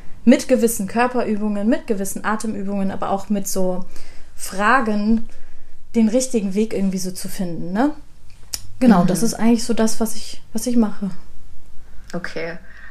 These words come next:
Speaker 2: also auch eine eigene Geschichte mit der Atemnot. Da hab ich direkt gefragt, war es so Richtung Panikattacke schon? War das schon so, mhm.
Speaker 1: Ja.
Speaker 2: Konntest du es schon so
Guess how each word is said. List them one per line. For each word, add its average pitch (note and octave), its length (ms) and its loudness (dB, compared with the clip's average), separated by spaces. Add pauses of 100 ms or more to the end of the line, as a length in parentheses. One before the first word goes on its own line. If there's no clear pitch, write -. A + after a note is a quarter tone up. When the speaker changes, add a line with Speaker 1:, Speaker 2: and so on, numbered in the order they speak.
Speaker 2:
also F3 220 2
auch F#3+ 260 4
eine F3 160 -6
eigene A3 360 0
Geschichte G3+ 540 -6
mit F3+ 180 -8
der - 180 -2
Atemnot. F#3 560 -4
Da E3+ 160 -2
hab - 140 -6
ich - 120 -8
direkt F3 280 -4
gefragt, D#3+ 400 -2
war D#3 160 4
es D#3+ 160 -4
so - 120 -2 (120)
Richtung E3+ 380 -2
Panikattacke F#3 840 0
schon? E3+ 400 -4
War D#3 120 0
das E3+ 140 -4
schon E3 180 -6
so, D#3+ 260 -2 (720)
mhm. F3 560 -2 (100)
Speaker 1:
Ja. G#3 160 0
Speaker 2:
Konntest F#3 240 2
du F3 60 0
es E3+ 80 -2
schon F#3 280 -4
so E3+ 340 0